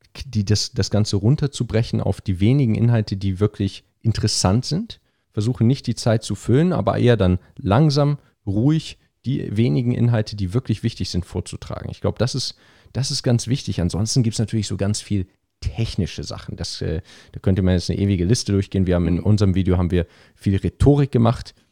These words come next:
Ich hab dann in einem anderen Video noch mal ein bisschen über, äh, wie man die Folien richtig gestalten kann, wie man generell so ein paar, paar Best Practices, äh, in, in, in einer, in einer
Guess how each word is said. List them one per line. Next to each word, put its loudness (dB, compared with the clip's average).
Ich -6
hab -2
dann 2
in 2
einem 0
anderen 2
Video 2
noch 0
mal 2
ein 0
bisschen -2
über, -2
äh, -6
wie -4
man -2
die -8
Folien 4
richtig -2
gestalten 0
kann, -4
wie -6
man -4
generell 0
so 0
ein 2
paar, 2
paar 0
Best -4
Practices, -4
äh, 0
in, -2
in, -2
in 0
einer, 0
in -2
einer 0